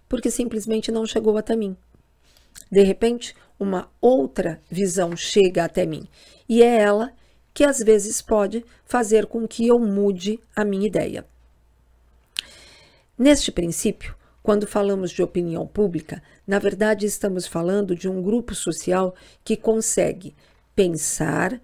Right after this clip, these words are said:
e manifestar a sua opini-, opinião sobre coisas, relações sociais, circunstâncias, pessoas, fatos, questões,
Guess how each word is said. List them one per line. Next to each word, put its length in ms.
e 140
manifestar 1120
a 120
sua 300
opini-, 420
opinião 500
sobre 400
coisas, 680
relações 640
sociais, 800
circunstâncias, 1300
pessoas, 920
fatos, 880
questões, 840